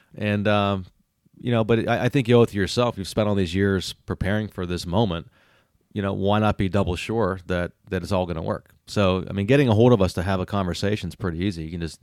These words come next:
email us at info at mcgovernwealth dot com and just say, "Hey, listened to you on the podcast, would like to carve out some time and chat."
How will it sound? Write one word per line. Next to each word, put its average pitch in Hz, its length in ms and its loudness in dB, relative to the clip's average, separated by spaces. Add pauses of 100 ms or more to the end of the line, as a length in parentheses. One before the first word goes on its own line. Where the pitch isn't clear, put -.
(160)
email 98 340 0
us 87 160 0
at 82 180 -2 (440)
info 90 600 -2 (380)
at 95 300 -4
mcgovernwealth 92 720 -2
dot 95 220 0
com 85 320 -8 (320)
and 92 540 -4
just 95 160 -4
say, 101 120 0
"Hey, 98 200 0 (440)
listened 101 280 -4
to 98 40 -2
you 101 60 2
on 92 60 0
the 87 80 -4
podcast, 104 540 0
would 87 80 -10
like 90 120 -2
to - 60 -12
carve 92 220 0
out 90 120 -2
some 90 100 -10
time 92 260 -2
and 80 80 -6
chat." 104 300 0